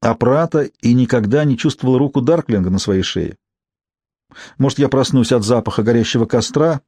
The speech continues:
в своей удобной одежде, на своей узкой койке, и расскажу Малу об этом странном, пугающем, но в то же время прекрасном сне.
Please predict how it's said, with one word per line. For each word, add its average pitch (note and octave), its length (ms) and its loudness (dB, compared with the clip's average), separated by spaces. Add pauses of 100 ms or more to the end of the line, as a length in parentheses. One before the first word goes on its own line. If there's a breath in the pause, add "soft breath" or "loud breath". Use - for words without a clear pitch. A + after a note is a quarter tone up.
(240)
в - 60 -12
своей C#3+ 360 0
удобной A#2+ 520 0
одежде, A2+ 520 -2
на A2+ 80 2
своей C#3 320 0
узкой D#3+ 380 -2
койке, D3 460 -2 (480 soft breath)
и D3+ 80 2
расскажу G3+ 400 2
Малу D3+ 460 0
об A#2+ 140 0
этом B2 180 0
странном, D#3 760 -2
пугающем, B2+ 680 0
но A2+ 140 0
в - 100 -16
то B2 100 0
же G#2 100 0
время B2+ 240 2
прекрасном A2+ 560 -2
сне. F#2+ 340 -2